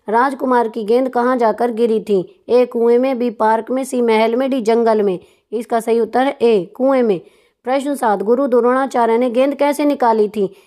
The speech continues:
ए धनुष से, बी सीख से, सी कुएं में जाकर, डी मंत्र पढ़कर। इसका सही उत्तर है बी सीख से। प्रश्न आठ, गुरु द्रोण ने राजकुमारों की शिक्षा पूरी होने पर क्या मांगा था? ए पांचाल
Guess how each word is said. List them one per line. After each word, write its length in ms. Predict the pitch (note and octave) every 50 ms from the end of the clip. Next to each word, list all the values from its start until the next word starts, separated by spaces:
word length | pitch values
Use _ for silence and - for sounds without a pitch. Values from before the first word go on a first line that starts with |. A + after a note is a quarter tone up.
| _ _ _
ए 160 | A3 B3 B3+
धनुष 340 | G#3 A3 G#3+ A3+ A#3+ C4 B3
से, 200 | - - C#4+ C#4
बी 180 | A#3+ A#3 B3 A#3+
सीख 300 | - A#3+ A#3+ B3 A#3 -
से, 300 | B3 C4+ C#4+ C#4+ C#4 C#4 - _ _ _ _ _
सी 180 | - C4+ C#4+
कुएं 260 | - - A#3 A#3+ B3
में 160 | B3+ C4 C4 A#3
जाकर, 320 | B3+ B3 B3 B3 B3 C4+
डी 200 | B3+ A#3 C#4+ C#4+
मंत्र 280 | C4+ C4 C4+ C4+ B3+ A#3+
पढ़कर। 460 | - - G#3 G3+ G3+ G3+ F#3 D#3+ - - -
इसका 260 | G3+ G#3+ G#3 - A#3
सही 220 | A3 - A#3 B3
उत्तर 300 | B3 A#3 A#3 - B3 B3+
है 80 | C#4 C#4
बी 300 | A#3 G#3 A3+ A3 F#3+ E3
सीख 380 | - - - C4+ C#4+ C4 C4+ -
से। 260 | - G#3 F3 D#3+ D#3+ - _ _ _ _ _ _ _ _ _ _ _ _ _ _ _ _ _ _ _ _ _ _ _ _ _ _ _ _ _
प्रश्न 300 | - C4 C4+ D4+ - D#4
आठ, 380 | D#4 - B3+ A#3+ A#3+ B3+ B3 C4+
गुरु 300 | A#3 A#3 C4 C4+ D#4+ D#4+
द्रोण 300 | A#3+ C4+ B3+ C4 B3+ B3+
ने 160 | C4 C#4 D4
राजकुमारों 680 | C4 C4+ C4 C4+ C4 C4 C#4 C4+ C4+ C4+ B3 B3 B3 A#3+
की 160 | B3 C4+ C#4
शिक्षा 380 | C4 C#4 C4+ C4 - - D#4
पूरी 340 | D#4 - D4 C4+ C4+ B3 B3+
होने 220 | B3 A#3+ A#3+ A#3+ A#3+
पर 200 | A#3+ C#4 C#4+ C#4
क्या 220 | C#4 C#4+ C#4 C#4
मांगा 340 | C#4 C4 B3 A3+ G#3+ A3 A3
था? 260 | A3 A#3+ A#3 G#3+ - - - _ _ _ -
ए 120 | B3+ C#4
पांचाल 760 | - - B3+ A#3+ A#3+ A#3+ B3 A#3+ B3+ A#3+ B3+ C4+ C#4+ D#4+ E4